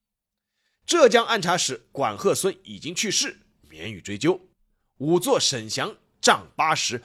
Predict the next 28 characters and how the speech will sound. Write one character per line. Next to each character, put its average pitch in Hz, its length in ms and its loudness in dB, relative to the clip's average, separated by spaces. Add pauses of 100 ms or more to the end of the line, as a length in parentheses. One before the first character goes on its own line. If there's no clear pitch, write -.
(180)
判 127 360 -6
徒 170 280 -6
刑 127 400 -6
二 180 160 2
年。 80 220 -16 (960)
门 262 240 0
丁 285 220 0
沈 120 340 -2
全 143 220 -4 (140)
杖 151 320 2
一 240 80 -6
百， - 280 -12 (180)
流 143 280 2
放 107 300 -4
两 107 260 -10
千 165 220 -4
里。 104 160 -14 (880)
葛 277 180 8
品 247 140 -2
莲 233 140 0
母 185 160 0
亲 185 160 -2
沈 135 320 -2
于 175 140 -6
氏 - 360 -2
杖 196 340 2
一 269 100 -2
百， - 300 -10